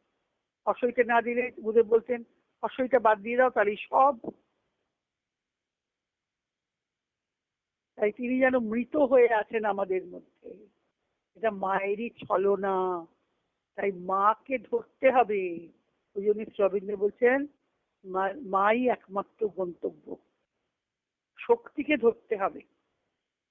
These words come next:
শক্তিকে না ধরলে কিছু হবে না। পরমা শক্তি, পরা পরাণাং পরমা। চণ্ডীতে দেবতারা স্তুতি করছেন,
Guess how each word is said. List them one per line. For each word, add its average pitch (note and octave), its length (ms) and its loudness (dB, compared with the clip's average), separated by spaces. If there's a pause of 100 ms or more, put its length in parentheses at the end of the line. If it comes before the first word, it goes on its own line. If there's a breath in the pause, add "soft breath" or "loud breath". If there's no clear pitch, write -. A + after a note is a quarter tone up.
(220)
শক্তিকে A#3+ 520 -4
না A#3+ 200 2
ধরলে C4 520 2 (380)
কিছু - 260 -16
হবে F#2 280 -14
না। - 120 -20 (1200)
পরমা A#3+ 500 4
শক্তি, - 440 -6 (680)
পরা A#3 380 6
পরাণাং B3+ 800 2
পরমা। G3 580 -2 (560)
চণ্ডীতে G3+ 340 -4
দেবতারা G3+ 400 2
স্তুতি - 320 -18
করছেন, F3+ 460 -10